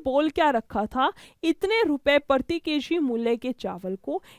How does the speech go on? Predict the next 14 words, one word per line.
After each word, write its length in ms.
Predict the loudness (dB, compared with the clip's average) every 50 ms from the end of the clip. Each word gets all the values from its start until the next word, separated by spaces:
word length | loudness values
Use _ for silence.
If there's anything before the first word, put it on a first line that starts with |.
| _ -2
इतने 380 | -2 -2 -2 -2 -4 -2 0 0
रुपए 300 | 0 0 0 0 -2 0
प्रति 380 | 0 0 -2 -2 -2 -2 -4
केजी 380 | -4 -4 -4 -6 -4 -2 -2 -2
मूल्य 340 | -2 0 -2 -2 0 0 0 0
वाले 280 | 0 0 -2 -2 -2 -4
चावल 340 | -2 -4 -4 -2 -2 -4 -4
के 140 | -4 -6 -6
साथ 360 | -6 -6 -8 -10 -10 -8 -6
में 140 | -4 -4 -4 -6 -8 -16 -20 _ _
किस 260 | 2 2 2 2 2 -2
रेशियो 600 | -4 -2 0 0 0 0 -2 -4 -4 -4 -4 -2
या 180 | 0 0 0 0
फिर 220 | -2 -4 -6 -6